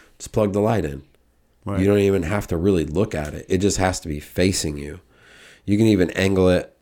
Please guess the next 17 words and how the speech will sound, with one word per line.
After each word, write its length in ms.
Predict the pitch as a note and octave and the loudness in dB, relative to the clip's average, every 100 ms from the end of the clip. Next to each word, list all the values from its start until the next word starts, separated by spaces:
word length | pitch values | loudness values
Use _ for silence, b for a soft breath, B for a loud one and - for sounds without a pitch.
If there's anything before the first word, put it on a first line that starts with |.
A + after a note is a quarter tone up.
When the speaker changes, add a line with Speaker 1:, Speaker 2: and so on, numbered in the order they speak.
| _ | _
Speaker 1:
to 100 | - | -2
where 180 | F#2 E2+ | 2 4
it's 180 | D#2+ - | 2 -4
coming 360 | - F#2+ F2+ F2 | -4 -2 0 0
out 120 | E2+ | -2
of 60 | |
the 60 | D#2 | -4
corner 380 | - F2+ E2+ E2+ | -6 -4 -4 -4
of 60 | |
your 180 | D#2 D#2 | -4 -4
eye. 160 | E2+ D#2+ | -4 -4
Still 300 | - - F#2+ | -4 -2 -2
has 200 | F2 D#2+ | -2 -6
the 60 | D2+ | -8
same 280 | F2 E2 | -6 -6
effect. 500 | D#2 - D#2+ - - - | -8 -8 -10 -10 -20 -14
Speaker 2:
Yeah. 200 | F2+ | -12